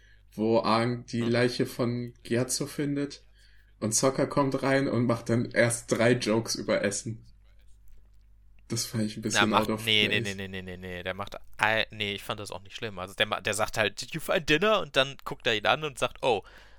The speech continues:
Speaker 2: Und fängt sofort an, sie ihn ku-, zu, äh, comforten. Ähm,
Speaker 1: Also da merkt man auch,
Speaker 2: emotionalen
Speaker 1: dass
Speaker 2: Beistand zu leisten.
Speaker 1: <laughs> Also da ist Sokka nicht komplett vom Essen besessen oder so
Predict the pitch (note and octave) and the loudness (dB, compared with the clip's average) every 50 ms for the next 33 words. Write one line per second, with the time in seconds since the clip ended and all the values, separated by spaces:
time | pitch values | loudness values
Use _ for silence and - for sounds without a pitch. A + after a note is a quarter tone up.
0 | - - B2 B2 A#2+ - - B2+ A#2+ - - A#2 - - A#2+ A#2 - A2 A2 A2+ | -4 0 0 0 2 2 0 0 0 0 -8 -10 -4 -4 -2 -2 0 -2 -4 -4
1 | A2 A2+ G#2+ G#2+ G#2 G2+ G#2 A2 G#2 - - B2 - - - - A#2 G#2+ G#2+ G#2+ | -10 -14 -10 -10 -10 -10 -10 -12 -14 -14 -12 -14 -12 -10 -12 -12 -12 -14 -16 -18
2 | G#2 - - - - - - - - - - - - - - - - - - - | -20 -20 -20 -20 -20 -20 -20 -20 -20 -20 -20 -20 -20 -20 -20 -20 -20 -20 -20 -20
3 | - - - - - - - - - - - - - - - - A#2+ A#2 A#2 - | -20 -20 -20 -18 -8 -2 2 2 2 2 2 -4 -10 -12 -6 -6 -6 -6 -6 -10
4 | - G2 F#2 - - G#2 - - - - - - A2 G#2+ G#2 G2+ G2 F#2+ G2 - | -10 -10 -10 -10 -12 -14 -18 -20 -20 -18 -10 -6 -4 -4 -4 -6 -10 -16 -16 -18
5 | - - - - - - - - - - - - - - - - - - _ - | -20 -20 -20 -20 -20 -20 -20 -20 -20 -20 -20 -20 -20 -20 -20 -20 -20 -20 _ -20
6 | - - - - - - - E3 B2 - - G2+ A2+ G#2 G2 G#2+ G2 G2+ G2 G#2 | -20 -20 -20 -20 -16 -14 -12 -12 -8 -6 -4 -2 -2 0 0 2 2 4 4 2
7 | A2+ - - - C#3 - D3+ D#3 - - D#3 D3 C3 C3 C#3 C3+ B2+ C3+ C3+ C#3+ | 2 0 2 2 4 8 6 6 8 8 6 8 8 8 8 6 6 4 4 2
8 | - - A2+ G2+ - - - - - - - - G3+ C#4+ - - - - - G#2 | 2 -2 -4 -6 -8 -8 -10 -10 -12 -10 -6 -4 -4 -2 -2 -4 -2 0 0 0
9 | - A#2+ G#2+ A2 G#2+ G#2 - - - - A#2 A#2 - A#2+ A2 A2+ G#2+ - - - | 2 2 4 4 4 4 4 2 2 2 2 2 2 2 2 2 0 -2 -2 -4
10 | G#2+ G2 - A2 G2 - - - G#2 G2 G2 E2 F#2 - A#2 G#2 G2 G#2 G2+ G#2 | -4 0 2 0 0 0 0 0 0 2 2 2 0 0 0 0 0 0 2 2
11 | G2+ G2+ - - G#2+ G2 F#2+ G2 G2 G2 G2 G2 G#2 | 2 0 0 0 0 2 4 4 4 4 4 2 2